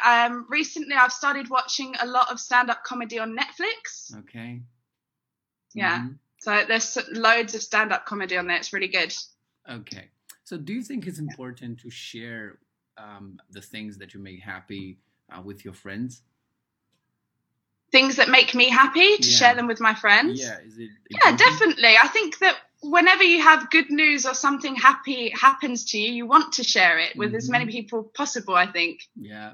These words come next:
Speaker 1: So you're, you're proud about it, you're happy about it, so the excitement makes you want to tell people.
Speaker 2: Okay, great.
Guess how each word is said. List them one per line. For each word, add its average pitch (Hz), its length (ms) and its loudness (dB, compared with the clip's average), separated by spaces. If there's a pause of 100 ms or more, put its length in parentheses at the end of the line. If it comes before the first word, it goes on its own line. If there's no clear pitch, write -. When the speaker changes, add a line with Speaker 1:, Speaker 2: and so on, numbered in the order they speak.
(140)
Speaker 1:
So 190 280 2
you're, 226 420 -4 (100)
you're 233 160 -2
proud 247 380 6
about 185 260 2
it, 175 60 0
you're 202 120 -2 (140)
happy 240 200 -4
about 180 280 2
it, 240 220 0
so 208 320 0
the 214 120 0
excitement 220 600 2
makes 214 300 -2
you 214 80 -4
want 208 160 -8
to 214 80 -12
tell 220 240 -2
people. 170 440 -10 (480)
Speaker 2:
Okay, 156 400 -10
great. 110 280 -20